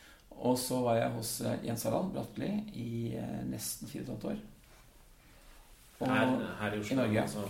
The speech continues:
Speaker 2: på
Speaker 1: men også fortsatt privat.
Speaker 2: Ja.
Speaker 1: Eh, og så dro jeg ut og studerte ved Høgskolen i Hamburg i seks år.
Speaker 2: Mm.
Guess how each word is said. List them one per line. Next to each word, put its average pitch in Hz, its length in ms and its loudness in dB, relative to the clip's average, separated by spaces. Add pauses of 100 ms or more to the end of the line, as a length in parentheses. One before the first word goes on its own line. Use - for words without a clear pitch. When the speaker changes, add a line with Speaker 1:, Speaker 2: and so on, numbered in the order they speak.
Speaker 2:
på 104 100 -6 (160)
Speaker 1:
men 135 120 2
også 123 220 0
fortsatt - 280 -2
privat. - 500 0
Speaker 2:
Ja. - 500 -12
Speaker 1:
Eh, 127 180 0
og 127 80 -4
så 143 200 -2
dro 131 100 2
jeg 117 340 2
ut - 320 -4
og 123 420 2 (460)
studerte 117 480 0
ved 117 160 0
Høgskolen 117 300 -2
i 110 40 0
Hamburg 107 360 0
i 123 200 -2
seks - 280 -4
år. 110 100 -6 (360)
Speaker 2:
Mm. 110 200 -8